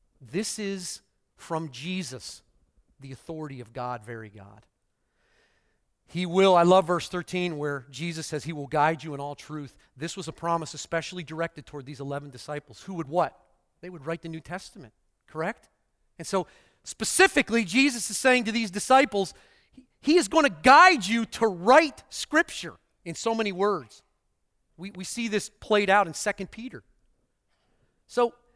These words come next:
so Jesus says he will guide you in all truth, specifically to these eleven who will, who will give us the New Testament. But then broader, the Holy Spirit leads us and guides us today. He's trustworthy. He has authority.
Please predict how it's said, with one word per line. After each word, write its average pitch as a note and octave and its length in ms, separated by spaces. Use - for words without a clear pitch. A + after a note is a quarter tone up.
so - 120
Jesus G#3+ 380
says F#3 400
he F#3 100
will E3+ 120
guide F3+ 300
you F#3 80
in E3 60
all D#3+ 100
truth, D#3 320
specifically - 600
to - 120
these D3+ 180
eleven D3 420
who D#3+ 140
will, C#3 340
who - 80
will C#3 100
give D#3 220
us D#3 140
the C#3+ 80
New C#3+ 120
Testament. C3+ 500
But - 100
then D#3+ 160
broader, D#3+ 360
the C3 80
Holy D3+ 220
Spirit D#3+ 320
leads C#3+ 360
us D#3 320
and B2+ 160
guides A#2+ 360
us G#2+ 160
today. G2 400
He's - 140
trustworthy. D3 480
He C3 60
has C#3+ 160
authority. B2+ 440